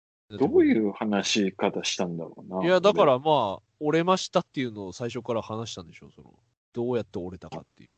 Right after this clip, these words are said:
Speaker 1: <laughs>
Speaker 2: で、マトリックスみたいな体勢になって折れたっていう、その。
Speaker 1: あれも二年前よ、もう。
Speaker 2: 怖っ。
Speaker 1: だから、
Speaker 2: で、半年前ぐらいの感覚よ、俺は。マジ。
Speaker 1: なんかね、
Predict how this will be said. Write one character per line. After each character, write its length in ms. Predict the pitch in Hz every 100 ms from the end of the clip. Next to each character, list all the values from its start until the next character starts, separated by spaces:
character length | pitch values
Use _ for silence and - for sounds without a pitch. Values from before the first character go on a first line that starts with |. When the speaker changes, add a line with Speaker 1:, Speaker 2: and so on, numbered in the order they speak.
| _ _ _ _
Speaker 1:
<laughs> 1500 | - 107 107 92 92 - - - - - - _ _ - -
Speaker 2:
で、 80 | 151
マ 120 | 127
ト 120 | 113 135
リ 100 | 135
ッ 40 |
ク 80 | -
ス 80 | 123
み 80 | 107
た 120 | 101
い 20 |
な 200 | 98 95 90 85
体 180 | - 113
勢 120 | 110
に 60 | 117
な 80 | 120
っ 40 |
て 100 | 120
折 200 | 101 92
れ 40 | 85
た 100 | 85
っ 40 |
て 200 | _ 78
い 40 |
う、 60 | 71
そ 120 | -
の。 400 | 76 - - - - _ _ _ _ _ _ _ _ -
Speaker 1:
あ 220 | - 92
れ 100 | 107
も 100 | 139
二 180 | 95 95
年 300 | 117 135 156
前 260 | 190 190 151
よ、 200 | 90 160
も 340 | 160 160 -
う。 40 | _ _ _ _ _ _ _
Speaker 2:
怖 500 | - - 107 101 113
っ。 40 | - _ _ _ _ _ _ _ _ _ _ _ _ _ _ _ 226
Speaker 1:
だ 80 |
か 60 | -
ら、 60 | 110
Speaker 2:
で、 60 |
半 160 | 160 156 _ _
年 320 | 208 214 226
前 260 | 214 226 220
ぐ 100 | 185
ら 60 | 139
い 40 |
の 80 | 113
感 240 | - 123 120
覚 240 | 127 123
よ、 100 | 76
俺 200 | 85 95
は。 220 | 90 87 _ _ _ _ _ _ -
マ 140 | 107
ジ。 200 | - - 123
Speaker 1:
な 180 | 131
ん 40 | 147
か 220 | - 107
ね、 520 | 98 92 90 90 -